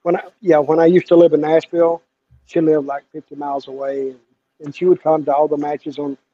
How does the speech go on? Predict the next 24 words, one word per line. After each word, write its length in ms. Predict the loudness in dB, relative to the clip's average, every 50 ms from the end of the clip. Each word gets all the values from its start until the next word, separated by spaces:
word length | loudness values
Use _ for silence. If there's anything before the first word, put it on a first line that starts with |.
| _ _ _ _
on 80 | -20 -20
Saturday 380 | -8 -4 -2 -2 -2 -2 -4 -6
night. 220 | -6 -8 -12 -14
She 80 | -14 -8
came 180 | -6 -6 -4
to 80 | -4 -4
as 80 | -2
many 220 | 0 -2 -2 -2 -4
matches 420 | -6 -8 -10 -10 _ -10 -8 -6
as 100 | -6 -6 _
she 120 | -12 -20
could. 240 | _ -14 -14 -12 -8
So 80 | -4
I've 140 | -2 -2 0
known 180 | 2 2 2 2
her 100 | 2 2
a 60 | 0
long 220 | 0 -2 -4 -4 -6
time. 260 | -8 -8 -8 -8 -10 _ _ _ _ _ -6
Nice, 480 | -2 0 2 2 2 0 -2 -6 -10
nice 340 | -4 -2 -2 -2 -2 -4 -6
lady, 260 | -6 -6 -6 -8 -14 -14
good 180 | -12 -14 -12 _
person. 320 | -14 -20 -18 -18 -18 -20